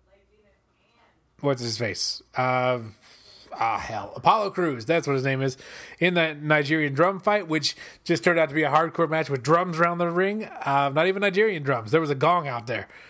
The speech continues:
But, uh, we're just gonna let that go. It was fine. Um,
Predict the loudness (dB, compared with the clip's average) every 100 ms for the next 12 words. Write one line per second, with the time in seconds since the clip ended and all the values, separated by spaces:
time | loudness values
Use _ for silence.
0 | -20 _ _ _ _ _ _ 0 2 2
1 | -2 -2 2 2 -2 -12 -14 -14 -4 -2
2 | 2 2 4 2 0 0 2 0 2 0
3 | 0 -6 -14 -20 -20 _ -2 0 2 2
4 | -2